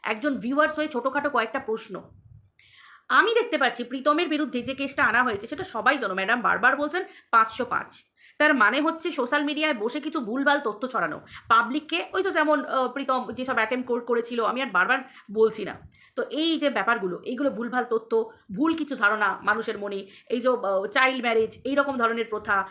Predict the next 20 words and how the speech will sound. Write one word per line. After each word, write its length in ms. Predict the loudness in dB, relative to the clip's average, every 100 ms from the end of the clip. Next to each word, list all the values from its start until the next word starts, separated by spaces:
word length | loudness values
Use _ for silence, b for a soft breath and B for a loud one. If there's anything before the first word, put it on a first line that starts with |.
| B
এবং 380 | -2 2 2 2 -2
অতিরিক্তভাবে 640 | -2 0 -2 0 2 0
বিভিন্ন 320 | 0 -4 -4
মেয়েদের 320 | -4 -4 -4 -4
সাথে 220 | -4 -6
সম্পর্কে 420 | -8 -2 -2 -2
জড়ানো, 340 | 0 0 0 -6 B
এই 160 | -2 0
ব্যাপারগুলোকে 500 | 2 2 2 -2 -2
সোশ্যাল 280 | -2 -2 -2
মিডিয়াতে 340 | 0 0 0 -4 -2
প্রমোট 300 | 2 2 0
করছে, 360 | -6 -8 -18 -20 _ _ _ -12
এইটাই 260 | -8 -4 -2
তো, 300 | -2 -4 -10 _ -8
এবং 320 | -2 0 2 2
নোংরা 300 | 2 2 0
কিছু 340 | 0 -6 -6 B B
অকথ্য 420 | -4 0 0 0
গালাগাল। 400 | -2 -4 -6 -10